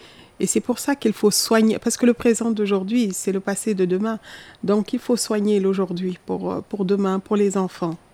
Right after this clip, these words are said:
Et, euh, c'est ce qu'il a, c'est ce qu'il a voulu exprimer par là. Elle lui laisse, elle lui, elle lui prédit,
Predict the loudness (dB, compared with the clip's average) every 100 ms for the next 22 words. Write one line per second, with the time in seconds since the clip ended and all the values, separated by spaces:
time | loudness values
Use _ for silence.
0 | _ _ -20 _ 2 4 4 2 0 0
1 | 0 2 0 2 2 2 2 0 -2 -4
2 | -2 0 2 2 2 4 2 0 -10 -6
3 | -4 -4 -6 -8 -6 -6 -8 2 4 6
4 | 4 0 0 0 0 -2 -6 -2 0 0
5 | 0 0 0 0 -2 -2 -4 -6 -4 -2
6 | 0 0